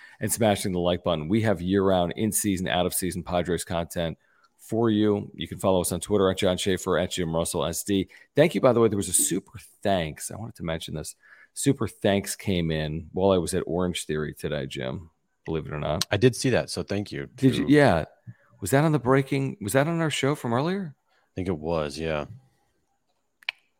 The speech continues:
Speaker 1: Yeah, I can't find it. <laughs>
Speaker 2: Yeah. Make sure, guys, hit the like button, please. Uh, every time you watch this,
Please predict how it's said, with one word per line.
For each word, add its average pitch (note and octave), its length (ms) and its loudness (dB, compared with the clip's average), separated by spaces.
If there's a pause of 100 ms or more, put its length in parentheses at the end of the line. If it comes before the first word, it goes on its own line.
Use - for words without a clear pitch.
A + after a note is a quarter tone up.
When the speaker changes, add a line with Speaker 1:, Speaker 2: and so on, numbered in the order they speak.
(140)
Speaker 1:
Yeah, E2 220 -6
I D#2+ 40 -4
can't - 240 -6
find D#2+ 280 -8
it. - 120 -12 (320)
<laughs> - 80 -10 (680)
Speaker 2:
Yeah. D2 340 -6
Make A#2 160 6
sure, C3 140 6
guys, A#2 280 8
hit A2 140 2
the A2 80 2
like G2+ 220 4
button, F#2+ 400 0 (100)
please. F#2 420 -2 (400)
Uh, D#2+ 520 2
every F#2 160 2
time F#2 180 2
you F2+ 80 0
watch E2+ 220 2
this, - 240 -10